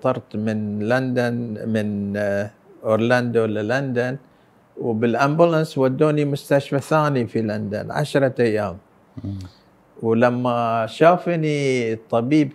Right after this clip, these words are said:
Speaker 1: في لندن قال: "أنت لازم تشتكي على الطبيب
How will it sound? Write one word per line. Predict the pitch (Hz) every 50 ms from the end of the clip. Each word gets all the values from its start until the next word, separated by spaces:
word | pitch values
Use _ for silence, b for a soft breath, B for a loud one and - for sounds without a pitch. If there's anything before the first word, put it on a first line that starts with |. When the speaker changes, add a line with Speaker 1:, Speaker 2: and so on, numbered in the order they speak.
| -
Speaker 1:
في | - 117 120
لندن | 131 147 160 160 147 131 123 123 131 147 160 190 - - _ _ _ _ _ _ _ _ _ _ _ - 135
قال: | 135 135 135 131 143
"أنت | 143 143 143 -
لازم | 147 135 139 151 156 160 165 175 151 151
تشتكي | 151 - - 127 - - - - 165 160 - 156 135
على | - - 120 117 117
الطبيب | 117 113 - - 120 117 113 127 135 135 123 107